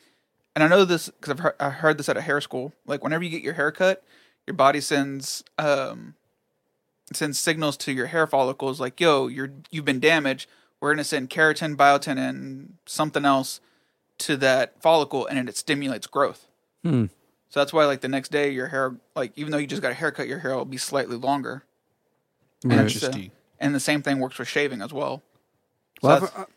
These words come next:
Speaker 2: I, I, I remember when I was younger, they would say, like, shave every day, but, like, shave against it, whatever, s-, 'cause it grows out the way it's shaved or something. And then
Speaker 3: Right.
Speaker 2: it grow-, and I did that forever, and this is as close as I can get to a beard. And then this shit never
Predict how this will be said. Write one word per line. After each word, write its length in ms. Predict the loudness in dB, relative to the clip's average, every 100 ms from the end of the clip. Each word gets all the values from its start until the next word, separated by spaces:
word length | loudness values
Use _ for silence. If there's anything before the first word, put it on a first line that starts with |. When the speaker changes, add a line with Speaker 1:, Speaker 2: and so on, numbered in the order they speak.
| -2
Speaker 2:
I, 80 |
I, 80 | -2 0
I 60 | 0
remember 340 | 2 4 4
when 160 | 6 6
I 40 |
was 180 | 6 6
younger, 240 | 4 4
they 100 | 6
would 140 | 4 2
say, 160 | 0
like, 300 | 2 2 0 _ _ _ _
shave 360 | -8 2 6 8
every 200 | 6 4
day, 240 | 4 4
but, 120 | 6 4
like, 240 | 2 -2
shave 320 | -2 4 6 6
against 440 | 4 2 2 0
it, 200 | -2 0
whatever, 480 | 2 4 4 0 -4 _ _ _ _
s-, 140 | -20 -16 -2
'cause 200 | -2 -2 -10
it 260 | -4 -2
grows 300 | 2 2 4
out 200 | 4 2
the 60 | 2
way 140 | 4
it's 120 | 2 0
shaved 400 | 0 2 2 -2
or 40 |
something. 460 | -2 -2 -2 -4 -4 _ _
And 100 | 4
then 40 | 6
Speaker 3:
Right. 100 | 6
Speaker 2:
it 100 | 2
grow-, 260 | 2 0 -2 _ 0
and 100 | 2
I 60 |
did 180 | 6 4
that 160 | 4 2
forever, 440 | 2 4 4 2
and 360 | 2 0 0 -4 _ _
this 120 | -4 -2
is 160 | -4
as 160 | -6 -8
close 260 | -4 -2
as 120 | -2 -2
I 80 |
can 100 | -2
get 140 | -4 -4
to 140 | -4
a 40 | 0
beard. 320 | 2 2 0 _ _ -2
And 100 | 2
then 140 | 4
this 160 | 2 2
shit 180 | -2 -2
never 560 | 2 2 4 2 0